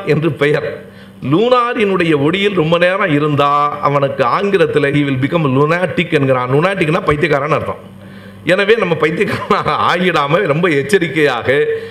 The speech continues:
வானத்தில் விண்மீன்களை பார்க்கிற போது, இந்த மாதம் முழுவதும் இருக்கிற அந்த விண்மீன்களினுடைய அமைப்பை, அவைகளை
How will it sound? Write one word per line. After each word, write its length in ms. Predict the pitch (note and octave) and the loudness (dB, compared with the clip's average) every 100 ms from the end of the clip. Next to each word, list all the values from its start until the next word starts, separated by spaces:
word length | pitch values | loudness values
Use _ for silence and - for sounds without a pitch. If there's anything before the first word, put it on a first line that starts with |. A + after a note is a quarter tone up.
| - - | -16 -4
வானத்தில் 680 | A2+ E3 A3 G#3+ C3 F3 F3+ | 2 2 2 -2 -2 -4 -2
விண்மீன்களை 680 | C#3+ E3+ F#3+ F3 C#3+ C#3+ D#3 | -2 0 0 0 0 0 0
பார்க்கிற 560 | - C3 D3+ - C#3 | 0 0 -2 0 0
போது, 420 | A2 G#2 G2+ G#2+ A#2+ B2 A#2 - - - - - | 0 0 2 2 0 0 -4 -8 -18 -20 -20 -8
இந்த 460 | A#2+ E3 G#3+ A3+ G#3+ | -2 0 2 0 0
மாதம் 520 | D3 D3+ G3 A3 G3+ | 0 2 2 0 0
முழுவதும் 480 | D#3 E3+ F3 F#3 E3+ | 0 0 0 0 0
இருக்கிற 400 | C#3 A2 C#3 F3 | -2 0 -2 0
அந்த 200 | C#3+ B2 | -2 -2
விண்மீன்களினுடைய 960 | C3 F3+ G3+ G3 E3+ D#3 C3+ B2 B2 D#3+ | -2 -4 -4 -4 -2 -2 -2 -2 -2 -2
அமைப்பை, 760 | E3 A2 D3 F#3 C3 B2+ C3+ C3+ C3 - | -2 -4 -2 -2 -2 -2 -2 -2 -6 -4
அவைகளை 460 | C3 D3+ C#3 C#3 | -2 0 0 -2